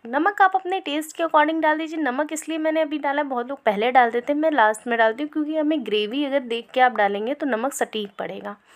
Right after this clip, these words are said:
उसके बाद मीट मसाला डाल देंगे और इसको हम थोड़ा सा चलाएंगे। तो गैस हमारी कंटिन्यू स्लो पे चल रही है,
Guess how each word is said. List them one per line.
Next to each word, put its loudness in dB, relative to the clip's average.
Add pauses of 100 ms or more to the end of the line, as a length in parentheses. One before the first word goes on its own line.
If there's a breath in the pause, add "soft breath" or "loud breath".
(340 loud breath)
उसके -2
बाद 6
मीट -4
मसाला 2
डाल 4
देंगे -2
और 0
इसको -6
हम -6
थोड़ा 0
सा -4
चलाएंगे। -4 (420 loud breath)
तो -2
गैस 4
हमारी 0
कंटिन्यू 0 (260)
स्लो 0
पे -2
चल -2
रही -2
है, 2